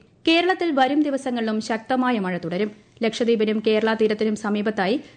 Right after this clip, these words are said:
ചക്രവാത ചുഴി നിലനിൽക്കുന്നതിനാൽ വ്യാഴാഴ്ച വരെ മഴയ്ക്ക് സാധ്യതയുണ്ടെന്ന് കേന്ദ്ര കാലാവസ്ഥാ വകുപ്പ് അറിയിച്ചു. കൊല്ലം, പത്തനംതിട്ട, ആലപ്പുഴ ജില്ലകളിൽ ഇന്ന് മഞ്ഞ ജാഗ്രതയാണ്.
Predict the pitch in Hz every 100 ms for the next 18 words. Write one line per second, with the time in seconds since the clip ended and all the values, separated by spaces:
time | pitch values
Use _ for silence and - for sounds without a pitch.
0 | - 285 277 311 311 302 302 269 254 226
1 | 233 233 226 214 202 180 - 208 226 226
2 | 240 247 233 190 247 220 247 247 254 247
3 | 233 233 262 247 208 185 165 - - -
4 | 233 233 226 220 220 226 226 220 214 175
5 | 165 165 220 220 - _ - 220 220 220
6 | 208 220 220 208 208 214 214 220 226 233
7 | 208 190 180 170 269 - 214 208 196 214
8 | 226 247 202 180 180 175 165 160